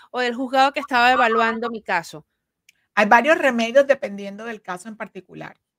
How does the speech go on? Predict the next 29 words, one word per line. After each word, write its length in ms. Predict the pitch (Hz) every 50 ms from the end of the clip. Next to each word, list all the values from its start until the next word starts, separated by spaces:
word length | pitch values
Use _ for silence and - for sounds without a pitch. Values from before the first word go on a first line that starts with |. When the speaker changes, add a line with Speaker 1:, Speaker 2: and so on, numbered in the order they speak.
| _ _ _ _ _
Speaker 1:
Ujú. 240 | 214 220 185 202 214
Speaker 2:
Eh, 760 | 190 185 180 180 175 165 160 160 160 156 147 123 _ _ _ _ _ _
si 180 | - - 214
el 100 | 190 180
miedo 280 | 190 190 185 190 196 214
está 260 | 214 208 - 233 214
dado 440 | 202 190 190 185 190 202 208 214 208
en 240 | - 202 196 190 185
algo 260 | 175 175 175 190 190
que 100 | 208 202
puede 260 | - 190 180 185 190
llamarse 420 | 202 196 185 185 180 175 - 208
razones, 500 | 196 - 185 180 - 185 180 180 196 - -
eh, 180 | - 185 175 170
que, 240 | _ - 180 185 _ _
que 120 | - 208 190
la 120 | 185 175
persona 380 | - 170 165 180 180 196 196 -
podría 360 | 208 196 180 180 190 185 185
tener 360 | - 208 202 196 196 196 -
alternativamente 1040 | - 190 190 185 - 180 180 180 170 165 - 180 185 185 196 202 202 202 202 190 202
razones 380 | 196 196 185 - 180 180 185 190
humanitarias 600 | 214 202 190 185 180 175 175 165 165 175 180 202
y 60 | 208
de 140 | 196 190 -
compasión, 640 | - 175 175 - 160 156 156 - 208 220 233 233 -
si 260 | - - - 214 196
está 300 | 180 - - 190 185 190 196
bajo, 520 | 190 180 180 220 214 226 220 214 - 202